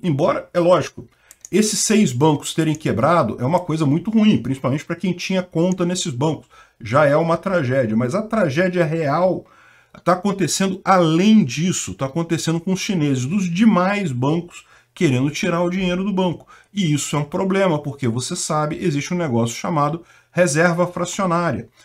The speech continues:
Os bancos não têm nota uma em cima da outra pra te dar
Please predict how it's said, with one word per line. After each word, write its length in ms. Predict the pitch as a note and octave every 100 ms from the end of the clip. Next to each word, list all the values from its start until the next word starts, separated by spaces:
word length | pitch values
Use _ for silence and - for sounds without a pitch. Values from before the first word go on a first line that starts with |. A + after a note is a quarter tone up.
| _ _
Os 140 | D#3+ A2+
bancos 480 | A#2+ F#3+ F3+ A#2+
não 280 | C#3 G3 A3+
têm 380 | A3+ F3 F#3 E3 -
nota 480 | C#3 E3+ E3+ -
uma 240 | - E3 F3+
em 40 |
cima 320 | - - E3
da 120 | D3+ B2+
outra 400 | D3 D#3+ C#3+ A#2+
pra 180 | C#3
te 160 | C3+ -
dar 400 | A#2 C3 C#3+